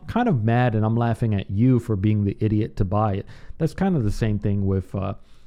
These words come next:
with the day before. But, uh, yeah, I mean, there's not really much more to add to it. They pretty much just cut and run, and it's really weird 'cause there's some people who are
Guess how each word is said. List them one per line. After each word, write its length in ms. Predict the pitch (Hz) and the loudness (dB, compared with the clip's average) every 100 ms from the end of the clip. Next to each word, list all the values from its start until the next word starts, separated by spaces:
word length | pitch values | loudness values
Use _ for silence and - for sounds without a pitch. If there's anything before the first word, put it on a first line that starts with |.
| - - - | -20 -20 -4
with 140 | 113 101 | -4 0
the 100 | 104 | 2
day 200 | 104 101 | 4 2
before. 520 | 98 - 104 - - - - - - _ - - - - - - | 0 -4 -6 -6 -8 -14 -20 -20 -20 _ -20 -20 -20 -20 -20 -12
But, 480 | 120 117 107 - - | -2 2 2 0 0
uh, 460 | 98 95 95 92 95 _ - _ _ - | 2 2 2 0 -4 _ -20 _ _ 0
yeah, 240 | 143 101 - | 2 2 -2
I 20 | |
mean, 160 | 104 101 | -2 2
there's 220 | 110 120 | 0 0
not 180 | 131 120 | -2 2
really 160 | 113 | 2
much 240 | 104 104 - | 2 0 0
more 140 | 107 | 0
to 100 | 101 | 2
add 240 | 104 104 92 | 2 0 2
to 180 | 110 107 | 2 2
it. 40 | |
They 140 | 101 | 2
pretty 260 | 104 - 110 | 2 2 2
much 220 | 101 95 | 2 0
just 180 | 104 95 | 0 -4
cut 200 | - 110 | -2 -2
and 180 | 101 92 | 0 -2
run, 260 | 104 107 | 0 0
and 180 | 104 92 - - - - | 0 -2 -6 -18 -16 -12
it's 160 | - | -2
really 200 | 143 156 | 2 4
weird 300 | 120 113 123 | 4 4 2
'cause 180 | 127 98 | 0 -4
there's 180 | 101 101 | -2 -2
some 120 | 127 | -2
people 260 | 120 120 117 | 0 2 2
who 120 | 107 | 0
are 100 | - | -2